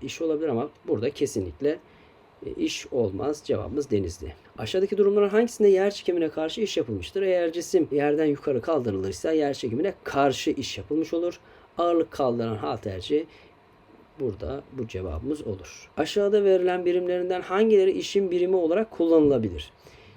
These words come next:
Joule zaten iş enerji birimidir.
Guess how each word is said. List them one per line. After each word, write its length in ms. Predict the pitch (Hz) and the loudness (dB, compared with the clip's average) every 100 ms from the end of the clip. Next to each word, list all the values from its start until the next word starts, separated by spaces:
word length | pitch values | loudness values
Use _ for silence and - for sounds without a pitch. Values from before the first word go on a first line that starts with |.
| - - | -20 -16
Joule 420 | 139 233 254 240 | -4 -2 -2 -2
zaten 440 | 170 165 135 160 170 - _ - | -2 0 0 -2 -4 -12 _ -12
iş 160 | 151 160 | -4 -2
enerji 440 | 127 120 123 135 | 0 0 -2 -2
birimidir. 460 | 139 143 143 156 | 0 0 -2 -6